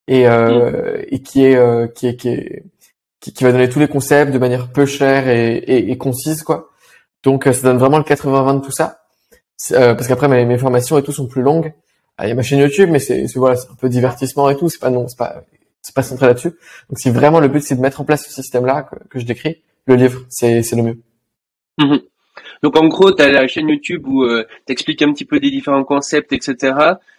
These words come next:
Speaker 2: Mais, euh, le, le livre, ça va déjà être plus développé, les, les formations encore plus, c'est ça ?
Speaker 1: Ouais, complètement. Ouais, ouais, en gros, faut, faut partir du principe qu'il y a genre, euh,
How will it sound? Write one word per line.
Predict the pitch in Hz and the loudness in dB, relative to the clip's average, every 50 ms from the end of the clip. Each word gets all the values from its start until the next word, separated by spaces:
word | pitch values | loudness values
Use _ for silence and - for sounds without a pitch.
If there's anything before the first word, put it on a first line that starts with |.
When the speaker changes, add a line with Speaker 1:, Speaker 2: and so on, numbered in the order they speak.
| _ - 254 | _ -4 -2
Speaker 2:
Mais, | 180 139 139 131 | 0 0 2 2
euh, | 127 127 | 2 2
le, | 127 135 131 | 2 2 0
le | 123 131 139 139 | 0 2 0 0
livre, | 139 143 165 185 151 143 - | 0 0 0 -2 -2 -2 -4
ça | - 139 | -4 -2
va | 127 123 | -2 -2
déjà | 123 139 135 147 143 | -2 0 0 2 2
être | 135 - - - 143 127 123 123 _ | 0 0 -2 -2 0 0 0 -2 _
plus | _ - 160 | _ -4 0
développé, | 151 160 151 156 147 - 165 165 | 2 2 2 2 0 2 2 2
les, | 147 131 127 127 120 | 4 2 -2 -2 -4
les | - 135 131 123 | -8 -12 -10 -4
formations | - 147 139 143 139 - - 156 | -2 -2 0 0 0 0 0 0
encore | 139 135 - 147 - _ | 0 0 -2 -6 -8 _
plus, | - 135 123 | -4 -4 -4
c'est | - - - 120 | -4 -8 -10 -6
ça ? | 127 123 - _ _ _ _ _ _ _ _ _ - - - - _ _ - | -6 -6 -6 _ _ _ _ _ _ _ _ _ -20 -20 -20 -20 _ _ 2
Speaker 1:
Ouais, | 147 143 135 | 4 4 4
complètement. | 143 139 147 143 139 127 - 131 | 4 2 2 2 2 0 0 2
Ouais, | 143 143 | 4 4
ouais, | 139 | 4
en | 131 127 | 4 2
gros, | 127 139 156 151 | 2 0 0 0
faut, | - 151 135 127 127 127 127 | 2 2 4 4 6 4 4
faut | 123 123 | 2 0
partir | - 143 143 - | -2 -4 -2 -4
du | 139 | -6
principe | 143 135 135 - 156 | -6 -6 -6 -6 -4
qu'il | - 151 | -2 0
y | 127 | 0
a | |
genre, | 127 123 120 | 2 2 0
euh, | 117 113 113 | 0 0 -2